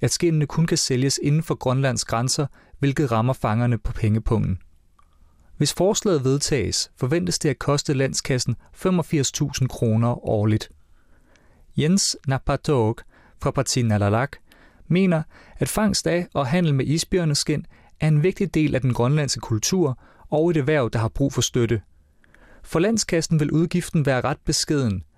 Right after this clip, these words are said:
men for den enkelte fanger vil det være en mærkbar håndsrækning i en vanskelig tid, skriver Jens Napatog i sit forslag til Inatsisartut.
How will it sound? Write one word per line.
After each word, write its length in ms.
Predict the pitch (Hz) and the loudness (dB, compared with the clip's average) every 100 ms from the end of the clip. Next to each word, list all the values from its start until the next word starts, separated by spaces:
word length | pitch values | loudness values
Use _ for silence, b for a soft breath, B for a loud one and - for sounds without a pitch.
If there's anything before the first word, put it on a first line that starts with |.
| b | b
men 120 | - 127 | -4 0
for 140 | 139 | 0
den 120 | 147 | 0
enkelte 340 | 170 202 190 175 | 0 0 0 -2
fanger 340 | - 127 143 | 0 0 0
vil 180 | 139 127 | 0 -2
det 100 | 123 | 0
være 120 | 117 | 2
en 100 | 117 | 2
mærkbar 500 | 120 147 170 - 117 | 2 0 -2 -2 -2
håndsrækning 680 | 104 156 - 156 143 147 135 | 0 -2 -2 -2 -2 -4 -2
i 80 | 117 | 0
en 140 | 113 | 0
vanskelig 420 | 123 156 - 113 | 0 0 0 -2
tid, 240 | - 190 190 b b b b | -2 -2 -4 b b b b
skriver 380 | - - 175 156 | -8 0 2 2
Jens 380 | 135 127 123 - | 2 0 -2 -2
Napatog 680 | 143 139 135 - 156 127 104 - b b b | -4 -2 -4 0 2 2 2 -2 b b b
i 80 | 139 | -2
sit 160 | - - | -2 -2
forslag 560 | 131 143 - 165 131 | 0 0 0 2 0
til 200 | - 131 | 0 0
Inatsisartut. 760 | 131 123 - 117 - 117 113 - | 0 0 0 -2 -2 0 -2 -2